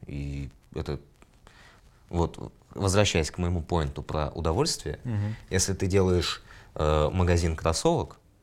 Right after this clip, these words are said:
Speaker 1: то, ну, классно, ну, ты сделал, молодец, красавчик. И чувствуешь себя, наверное, хорошо. А если ты сделал какую-то революционную, революционную штуку, то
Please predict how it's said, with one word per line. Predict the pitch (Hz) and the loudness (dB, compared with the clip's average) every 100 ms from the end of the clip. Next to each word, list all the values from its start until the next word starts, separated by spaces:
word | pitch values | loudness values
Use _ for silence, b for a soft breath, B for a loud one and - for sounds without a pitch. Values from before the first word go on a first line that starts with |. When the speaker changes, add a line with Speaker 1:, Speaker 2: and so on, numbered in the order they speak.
| _ _ _ _ _ _ _ | _ _ _ _ _ _ _
Speaker 1:
то, | - 90 87 87 82 - - | 2 4 6 4 2 -2 -10
ну, | - 92 80 - | -6 0 0 -2
классно, | - 73 71 - 73 | -6 -4 -2 -4 -4
ну, | 73 | -4
ты | 76 98 | -4 -4
сделал, | 78 69 71 - | -2 -4 -4 -6
молодец, | 82 92 76 - - - | -4 -2 -2 -6 -10 -12
красавчик. | - - 80 - - - b b b b | -10 -6 -8 -8 -16 -18 b b b b
И | 82 | -10
чувствуешь | - 87 95 82 | -6 -6 -4 -4
себя, | 85 | -4
наверное, | 80 76 76 | -4 -4 -6
хорошо. | 73 76 - | -8 -8 -4
А | 80 | 0
если | 80 101 | 0 0
ты | 110 | -2
сделал | 101 110 101 | 0 0 -2
какую-то | 98 104 92 | -4 -4 -2
революционную, | 92 95 - 92 87 80 B B B _ - - - | -2 -4 -4 -4 -4 -8 B B B _ -20 -20 -8
революционную | 80 80 76 - 85 76 71 | -2 0 0 -2 -2 -2 -2
штуку, | 71 - 143 76 67 - B B B B - | -6 -6 -6 -6 -10 -14 B B B B -4
то | 78 85 90 87 80 73 | 2 4 4 4 4 2